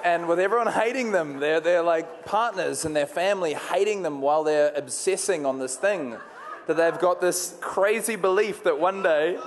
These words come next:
<laughs> that one day it might be a good film. And this year, I've seen so many beautiful films, and I, I, I genuinely stand here, um, just in gratitude that I'm part of,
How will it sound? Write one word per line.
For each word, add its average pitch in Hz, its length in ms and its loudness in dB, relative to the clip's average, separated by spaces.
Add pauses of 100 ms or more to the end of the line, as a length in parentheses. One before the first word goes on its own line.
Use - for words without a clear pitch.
(100)
<laughs> - 200 -12
that - 1600 -4
one 202 200 0
day 208 120 4
it 190 100 0
might 180 220 0
be 170 100 0
a 170 60 2
good 151 260 -4
film. 131 380 -4 (500)
And 147 440 0 (240)
this 190 280 -2
year, 160 440 4
I've 147 280 -2
seen 147 560 -8 (300)
so 185 280 -2
many 139 240 -4
beautiful 120 400 -6
films, 110 600 -12 (440)
and 131 460 -6 (340)
I, 139 520 -2 (100)
I, 135 180 0 (140)
I 139 140 2
genuinely 156 720 -6
stand 143 380 -4
here, 123 440 0 (100)
um, 110 600 -2 (400)
just 139 280 -4
in 135 220 -6
gratitude 131 540 -2
that 110 100 -2
I'm 110 160 -2
part 127 320 0
of, 107 320 -8